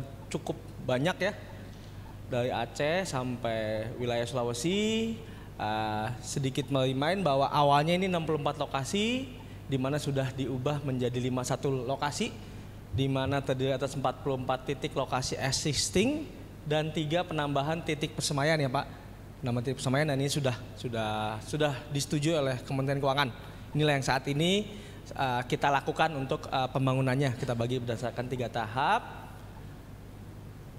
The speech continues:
Ini adalah lokasi-lokasinya, Bapak Ibu. Lokasi-lokasi ini sudah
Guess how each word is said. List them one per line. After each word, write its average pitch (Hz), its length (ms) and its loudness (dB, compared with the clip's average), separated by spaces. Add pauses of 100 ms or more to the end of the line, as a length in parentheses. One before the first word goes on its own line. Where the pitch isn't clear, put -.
(300)
Ini 165 240 4
adalah 139 160 6
lokasi-lokasinya, 147 800 2 (540)
Bapak 139 260 4
Ibu. 170 120 2 (600)
Lokasi-lokasi 135 800 0 (400)
ini 139 180 -2
sudah 143 240 2